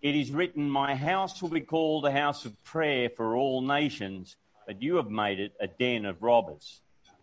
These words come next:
Um, that's, that's pulling together two other parts of the Old Testament, one from the prophet of Isaiah, where God says his house is to be a house of prayer, obviously, and another one from the prophecy of Jeremiah, where God said they turned it into a den of robbers.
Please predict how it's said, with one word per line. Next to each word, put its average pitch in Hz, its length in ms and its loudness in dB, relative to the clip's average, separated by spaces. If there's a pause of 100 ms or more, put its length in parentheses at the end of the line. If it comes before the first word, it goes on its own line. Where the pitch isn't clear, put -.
(100)
Um, 90 400 -4 (1080)
that's, - 400 -2 (100)
that's 151 240 0
pulling 175 320 2
together 131 380 2 (520)
two 170 200 4
other 135 140 6
parts 139 400 4
of 113 100 -8
the 127 120 2
Old 127 200 4
Testament, 135 460 0
one 151 300 2
from 127 140 -8
the 117 60 0
prophet 131 380 0 (140)
of 107 140 2
Isaiah, 120 640 4 (180)
where 110 120 2
God 127 260 6
says 120 240 0
his 113 180 -2
house 120 300 4
is 104 80 -12
to - 80 -20
be 107 100 2
a 107 60 0
house 107 260 -4
of 90 140 -14
prayer, 156 400 -2
obviously, 165 500 -6 (320)
and 101 140 -6
another 120 240 2
one 131 480 0
from 110 140 -6
the 110 60 -8
prophecy 135 420 0
of 104 120 -6
Jeremiah, 120 720 0 (540)
where 104 120 -10
God 117 200 4
said 107 140 -6
they 104 120 4
turned 110 260 2
it 107 60 -2
into 101 180 -4
a 98 40 0
den 113 240 0
of 98 140 -4
robbers. 113 560 4